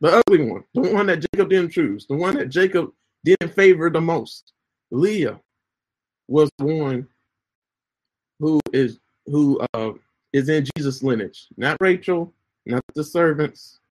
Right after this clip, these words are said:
It's just Leah, right? So what's my whole point in saying all this? My whole point in saying all this, in this life,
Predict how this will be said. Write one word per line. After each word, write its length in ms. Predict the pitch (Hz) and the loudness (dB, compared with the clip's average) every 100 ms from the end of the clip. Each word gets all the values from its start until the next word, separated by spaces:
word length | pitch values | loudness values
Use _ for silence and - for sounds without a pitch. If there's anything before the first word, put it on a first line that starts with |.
| _ _ _ _ _ _ _ | _ _ _ _ _ _ _
It's 100 | - | -6
just 180 | 120 123 - | -4 -2 0
Leah, 260 | 151 113 - _ _ _ _ - | 0 0 -6 _ _ _ _ -8
right? 340 | 107 139 143 - _ _ _ _ _ _ _ _ _ _ _ _ | -4 -2 -4 -8 _ _ _ _ _ _ _ _ _ _ _ _
So 140 | 175 | 4
what's 140 | 233 220 | 6 6
my 140 | 208 | 6
whole 180 | 202 185 | 6 4
point 240 | - 165 | 2 0
in 60 | 143 | 0
saying 320 | 160 147 123 | -2 -2 -2
all 160 | 107 104 | -4 -6
this? 380 | 85 - - _ _ _ _ _ _ _ _ _ - | -12 -16 -20 _ _ _ _ _ _ _ _ _ -10
My 100 | 151 | 0
whole 140 | 220 190 | 2 2
point 240 | 190 190 | 2 0
in 80 | 170 | -2
saying 240 | 180 180 | -2 -2
all 160 | 165 156 | -2 -2
this, 280 | 156 - 131 - | -4 -8 -16 -8
in 200 | 147 151 | -2 0
this 220 | 170 196 156 | 2 0 0
life, 280 | 156 143 | 0 0